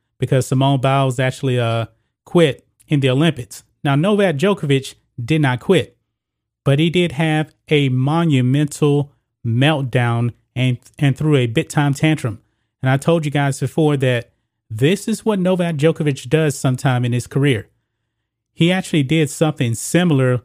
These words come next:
last year at the U S Open, and he actually hit a linesman with a ball. He was frustrated, took the ball, hit it with the racket, and it hit a lineman in the neck, and he was disqualified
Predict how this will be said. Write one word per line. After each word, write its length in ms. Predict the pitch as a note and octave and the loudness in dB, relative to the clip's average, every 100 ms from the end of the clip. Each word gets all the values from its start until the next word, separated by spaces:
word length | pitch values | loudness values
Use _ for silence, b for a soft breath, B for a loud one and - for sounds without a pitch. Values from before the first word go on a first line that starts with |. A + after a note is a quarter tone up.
| _ | _
last 460 | C3 D3 E3 - | -2 0 0 -2
year 140 | D3 C3 | 0 0
at 80 | B2 | 0
the 80 | |
U 160 | C3 D3 | -2 0
S 180 | B2 E3 | 0 2
Open, 480 | E3+ E3 C3 C3 _ _ _ _ _ _ - | 0 0 -4 -4 _ _ _ _ _ _ -4
and 420 | C3 C3 B2+ B2+ - | 0 0 0 -2 -8
he 180 | _ D3+ | _ 0
actually 220 | D3+ - | 0 -2
hit 140 | C#3 D3+ | 0 2
a 140 | B2 | 2
linesman 680 | A#2+ D3+ F3 C#3 B2+ B2 B2+ _ _ _ | 0 0 0 2 0 0 -4 _ _ _
with 140 | D3 | 0
a 40 | C3 | 2
ball. 440 | D3 D#3 F#2+ _ _ _ _ _ _ _ _ _ _ _ | 2 2 -2 _ _ _ _ _ _ _ _ _ _ _
He 160 | E3+ | 0
was 160 | C#3 - | 0 -2
frustrated, 680 | - E3+ E3 F3 D#3+ D#3+ D#3 _ _ | 0 0 2 0 2 -2 -6 _ _
took 260 | - E3+ - | -4 -2 0
the 280 | D#3 D3 C3 | 0 0 2
ball, 460 | D3 D3+ D#3 - _ _ _ _ _ _ | 2 4 0 -4 _ _ _ _ _ _
hit 160 | _ E3 | _ 0
it 80 | D3 | 2
with 140 | D3 | 0
the 80 | C3+ | 0
racket, 340 | C#3 C#3 D#3 | 0 0 -2
and 120 | B2+ B2+ | -2 -2
it 120 | A#2 | 0
hit 340 | D3 C3+ _ _ - | 0 0 _ _ -4
a 80 | |
lineman 580 | B2+ C3 D3+ D3 C#3 B2 | -2 0 0 0 0 0
in 80 | A#2+ | 0
the 60 | A2+ | 0
neck, 340 | D3+ E3+ _ _ _ | 0 0 _ _ _
and 140 | B2 | -2
he 80 | C#3 | 0
was 160 | C3+ - | 0 0
disqualified 1120 | C3+ - - D#3 E3 B2+ - B2 A#2+ B2 | -2 -2 0 2 2 -2 -2 -2 -2 -6